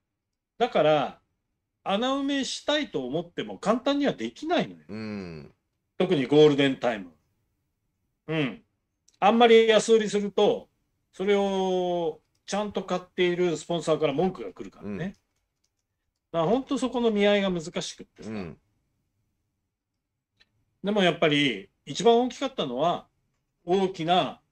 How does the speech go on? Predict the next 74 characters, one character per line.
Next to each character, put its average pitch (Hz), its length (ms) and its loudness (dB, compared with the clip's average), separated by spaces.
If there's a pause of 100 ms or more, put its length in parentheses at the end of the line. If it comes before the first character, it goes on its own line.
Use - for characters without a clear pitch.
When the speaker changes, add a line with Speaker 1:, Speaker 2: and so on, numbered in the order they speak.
(300)
Speaker 1:
パ - 100 4
ナ 147 140 -2
と 113 140 -10
か 120 120 -10
に、 135 200 -6
パ 143 120 -4
ナ 143 120 -2
と 139 120 -12
か 107 380 -6
ト 170 80 0
ヨ 160 100 4
タ 147 120 -2
に 113 80 -8
代 135 220 -4
表 143 160 -2
さ 135 140 -6
れ 135 100 -6
る 170 320 0 (680)
テ 165 100 0
レ 175 60 2
ビ 175 100 -4
シ 196 140 -4
ー 185 40 2
エ 165 40 2
ム 135 120 -4
狂 165 140 -8
っ - 20 -12
た 165 160 -2
み 139 80 -6
た 123 120 -8
い 113 40 -8
に 113 60 -12
出 127 100 -6
す 123 120 -8
よ 113 80 -8
う - 20 -12
な 101 100 -12
会 117 180 -4
社 127 140 -4
が、 143 380 -2
Speaker 2:
う 98 60 -12
ん。 104 200 -6
Speaker 1:
み 143 100 0
ん 143 40 0
な 139 100 -2
腰 131 260 -4
が 139 80 -2
引 - 120 -8
け 139 60 -4
て 131 120 -12
た - 120 -10
こ - 120 -20
と。 - 240 -18
Speaker 2:
う 104 100 -10
ん。 90 340 -10
Speaker 1:
ね。 165 180 -14 (840)
で、 226 180 6
そ 208 140 4
れ 254 80 8
は、 254 80 8
民 240 260 4
放 254 200 10
は 240 100 8
そ 208 140 6
れ 214 120 8
を 202 40 8
言 185 140 4
っ 190 40 -2
て 294 160 -2
な 285 120 2
い 247 80 0
じ - 80 -10
ゃ - 40 -16
ん、 - 40 -20